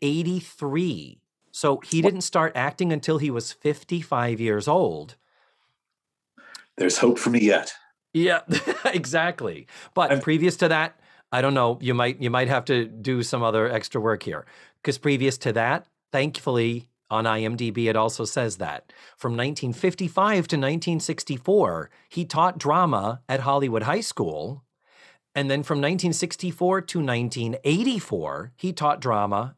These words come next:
Speaker 1: at Beverly Hills High.
Speaker 2: Wow.
Speaker 1: So he was a drama teacher for nearly thirty years, and then somehow he got <laughs> into doing movies and television, I think more T V than anything.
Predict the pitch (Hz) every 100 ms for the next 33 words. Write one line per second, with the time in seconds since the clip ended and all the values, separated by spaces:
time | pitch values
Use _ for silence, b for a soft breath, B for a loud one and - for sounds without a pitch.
0 | - 170 - 139 131 139 127 123 110 -
1 | 175 180 92 64 - _ _ _ _ _
2 | - 117 170 - - _ _ _ _ _
3 | _ - 143 131 175 175 139 196 214 165
4 | 139 147 147 131 131 131 131 123 143 143
5 | 139 131 151 175 107 104 - - 135 131
6 | 131 170 160 - 170 180 117 92 85 104
7 | b b b _ - 143 127 139 135 185
8 | 156 - 202 123 139 B B - 160 147
9 | 143 143 135 135 131 131 165 202 147 117
10 | 120 123 139 b b - 131 113 117 113
11 | 135 123 135 127 110 110 131 170 - 87
12 | 78